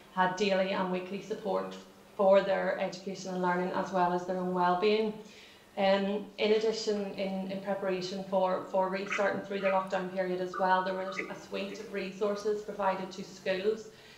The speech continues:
to support, um, the education, particularly to that cohort of young people returning to education and activities, um, of a therapeutic nature and promoting the care of, of those young people within our educational settings. So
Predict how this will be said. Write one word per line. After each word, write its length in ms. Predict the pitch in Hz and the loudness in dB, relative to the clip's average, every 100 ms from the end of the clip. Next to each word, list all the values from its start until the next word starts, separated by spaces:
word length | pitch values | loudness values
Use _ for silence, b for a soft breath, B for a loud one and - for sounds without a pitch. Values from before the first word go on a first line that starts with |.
| B | B
to 100 | - | -14
support, 640 | 208 - 196 196 190 - - - | -12 -8 -2 -2 -2 -10 -10 2
um, 460 | 190 180 185 196 - | 4 4 2 -2 -4
the 200 | 190 - | -2 2
education, 600 | 196 190 - 196 - 190 | 2 2 -4 -6 -6 -10
particularly 600 | - 196 190 196 196 196 B B B B | -10 -10 -8 -4 -2 -4 B B B B
to 420 | - 208 196 185 185 | 0 0 2 -2 2
that 240 | 190 - | 0 2
cohort 320 | 202 190 185 | -4 -2 -4
of 140 | 190 196 | -2 -2
young 160 | 185 185 | -2 -4
people 480 | 185 190 185 180 190 | -4 -2 0 0 -4
returning 420 | 190 202 190 190 | -2 0 0 0
to 120 | 196 | -2
education 720 | 185 - - 185 185 202 196 | -2 -4 -6 -6 -4 -6 -4
and 160 | 190 190 | -2 -2
activities, 720 | 190 202 185 196 190 202 196 B B B B - | -2 -4 -2 -4 -4 -6 -8 B B B B 4
um, 580 | 190 185 185 185 196 - - - - 208 - | 6 6 2 -2 -8 -12 -18 -18 -2 0 2
of 160 | 196 185 | 0 0
a 40 | 190 | 2
therapeutic 580 | 190 185 - 196 202 214 | 2 2 -2 -4 -4 -2
nature 480 | 208 - 208 202 202 | -2 -2 0 0 -2
and 160 | 190 190 | -4 -4
promoting 320 | 190 185 180 | -2 -2 -2
the 140 | - - | -4 2
care 460 | 180 185 202 196 B B - | 4 6 4 0 B B 2
of, 220 | 190 190 | 4 6
of 240 | 196 190 196 | 4 2 0
those 220 | 196 190 | -6 -4
young 160 | 196 | -4
people 320 | 190 180 185 180 | -6 -8 -6 -4
within 280 | 180 185 | -4 -2
our 160 | 185 180 | -2 -2
educational 640 | 180 - - 190 - 190 | -4 -6 -8 -8 -4 -6
settings. 500 | 190 185 190 208 208 | 0 2 2 2 -2
So 280 | - 190 | -2 -2